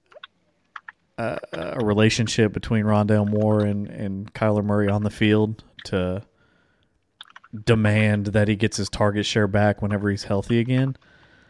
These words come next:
So I definitely keep Greg Dortch on my roster for a little bit. I probably don't start him, uh, unless, unless they, uh, say Rondale Moore's coming back this week and he's gonna be on a snap count.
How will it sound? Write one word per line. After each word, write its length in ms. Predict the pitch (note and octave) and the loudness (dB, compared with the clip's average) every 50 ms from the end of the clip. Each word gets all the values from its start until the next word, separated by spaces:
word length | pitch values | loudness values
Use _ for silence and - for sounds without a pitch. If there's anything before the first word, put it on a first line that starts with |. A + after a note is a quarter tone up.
| _ _ _ _ - - | _ _ _ _ -18 -6
So 160 | - - A2+ | 0 2 4
I 120 | A2 C#3 | 4 6
definitely 320 | E3+ F#3+ F3+ - C#3 B2 A2+ | 4 2 2 2 0 -2 0
keep 220 | - - B2 A#2 | 0 -2 -2 0
Greg 260 | - - G#2+ G#2 G2+ | 2 2 0 2 2
Dortch 300 | A2 G#2+ G#2 G#2 - - | 0 0 0 0 0 -2
on 100 | G#2+ G2 | -2 -2
my 120 | G2 G2 F#2+ | 0 0 0
roster 640 | F#2 F#2+ F#2+ G2 G2 - - - G#2+ G2 G2 G2 F#2+ | 2 2 2 2 2 0 -2 -2 0 0 0 -2 -4
for 180 | - - - G#2 | -6 -4 -2 -2
a 40 | F#2+ | 0
little 200 | F2+ G2 G2 F#2+ | 0 0 0 2
bit. 180 | F#2+ G2 F#2 | 2 2 2
I 60 | G2 | 2
probably 320 | F#2 - - - A2+ A2+ A2 | 2 2 2 2 4 2 0
don't 160 | G2+ G2 F#2 | 0 -2 -4
start 480 | - - - - - - F#2+ G2 G2 G2+ | -6 -10 -12 -6 0 2 2 4 4 2
him, 260 | G2+ F#2+ F#2+ F#2+ - - - - - - _ _ _ _ _ _ - - _ _ - - - - _ _ _ _ _ _ | 2 0 -2 -4 -6 -10 -16 -20 -20 -20 _ _ _ _ _ _ -20 -20 _ _ -20 -20 -20 -20 _ _ _ _ _ _
uh, 340 | - - F2+ F2+ E2+ E2+ E2+ - - | -6 -4 -2 -2 -2 -4 -6 -8 -10
unless, 540 | - G2 G2+ G#2 A2 A2 G#2 - - - - - | -8 -6 -2 0 0 0 0 -2 -6 -10 -12 -14
unless 580 | A#3+ - F#2 - - - B2+ B2 C3 B2+ - - | -14 -12 -12 -10 -8 -4 0 2 4 4 4 6
they, 200 | C3 A#2 A2+ A#2+ | 6 6 6 4
uh, 300 | - - - B2+ B2+ - - - - B2+ B2+ B2 A2+ | 0 -4 -8 -10 -10 -12 -14 -18 -18 -18 -18 -14 -10
say 300 | A2 - - A#2 G#2+ G#2 | -8 0 2 4 4 4
Rondale 440 | G2 G2+ G2 G2+ G#2 G2+ G#2 G2+ | 4 2 2 2 2 2 2 2
Moore's 240 | G2 G2 G2 F#2+ F#2 | 2 0 -2 -2 -4
coming 240 | - - A2 G2 F#2 | -4 -4 -4 -2 -2
back 220 | F#2 F#2+ F#2 - | 0 -2 -2 -2
this 180 | - F#2 - - | -4 -8 -8 -4
week 240 | - G2 F#2+ F#2 - | -4 -4 -4 -4 -4
and 80 | G2 | -6
he's 140 | G2 F#2+ F#2 | -6 -6 -4
gonna 160 | - G2+ F#2+ | -4 -4 -4
be 100 | F#2 G2+ | -2 -2
on 140 | G2 F#2+ F2+ | -2 -2 -2
a 40 | F2+ | -4
snap 300 | - - G2 F#2+ G2 - | -6 -6 -6 -6 -6 -4
count. 300 | - G#2 G2 G2 G#2 - | -4 -2 0 0 -2 -4